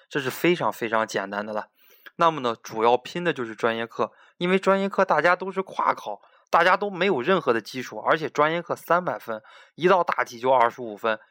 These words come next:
就一道大题就可以决定你考上还是考不上。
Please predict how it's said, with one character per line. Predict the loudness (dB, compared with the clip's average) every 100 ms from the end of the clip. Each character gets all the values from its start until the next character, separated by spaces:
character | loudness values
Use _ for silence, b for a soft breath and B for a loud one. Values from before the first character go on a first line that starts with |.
| b _
就 | -10
一 | 0
道 | 4 4
大 | 4 -2
题 | -4 -2
就 | -2
可 | -2
以 | -6
决 | -4 -2
定 | -2 -2
你 | -6
考 | -10 -10 -8
上 | 0 2 2
还 | -4
是 | -6
考 | -8 -10
不 | -12
上。 | 0 0